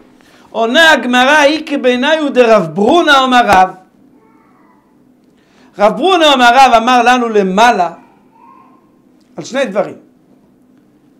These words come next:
חלב שהוא מהותך,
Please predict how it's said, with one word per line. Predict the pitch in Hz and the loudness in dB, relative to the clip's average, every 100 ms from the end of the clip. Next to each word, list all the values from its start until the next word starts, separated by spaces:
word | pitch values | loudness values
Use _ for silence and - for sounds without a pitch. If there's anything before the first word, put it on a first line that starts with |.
| _ _ _ 1077 1077 1077 1077 1077 _ _ _ _ | _ _ _ _ -20 -20 -20 _ _ _ _ _
חלב | - - 269 302 302 320 277 - _ _ _ _ _ _ _ _ _ _ - | -20 -8 -2 0 2 2 0 -14 _ _ _ _ _ _ _ _ _ _ -20
שהוא | - 254 254 | -10 -6 -2
מהותך, | 254 247 247 - 202 - - | 0 -2 -2 -2 -2 -4 -20